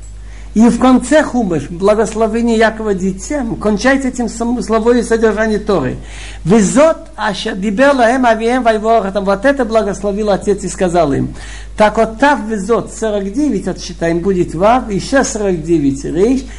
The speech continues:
еще сорок девять Хей. Опять Тора. В первом начале Хумаш Берешит Тора, в конце. Может быть, это случайность? Так возьмем Хумаш Шмот. От Тав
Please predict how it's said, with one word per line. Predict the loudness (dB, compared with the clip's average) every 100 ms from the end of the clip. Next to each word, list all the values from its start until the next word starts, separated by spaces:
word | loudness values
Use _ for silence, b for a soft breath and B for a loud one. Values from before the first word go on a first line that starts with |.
| B
еще | 0 2 2
сорок | 2 0 2
девять | 2 2 0
Хей. | -4 -4 -2
Опять | -4 2 0 0
Тора. | -6 -6 -10 B B B -8
В | -8 0
первом | 4 6 4 4 2
начале | 2 -2 2 2 4
Хумаш | 0 0 0 2 0 -6
Берешит | -2 -2 -2 -4
Тора, | 0 2 2
в | 0
конце. | -2 -2 -2 -2 -2 -4 B B
Может | 4 4 4
быть, | -2 -4
это | -4
случайность? | -4 -6 -4 -4 -2 -6 -10 -18 -20 B B B
Так | -2 0 4
возьмем | 2 4 4 4
Хумаш | 4 4 4
Шмот. | 0 0 0 -6 -16 B B B B
От | 2 2 2
Тав | 2 2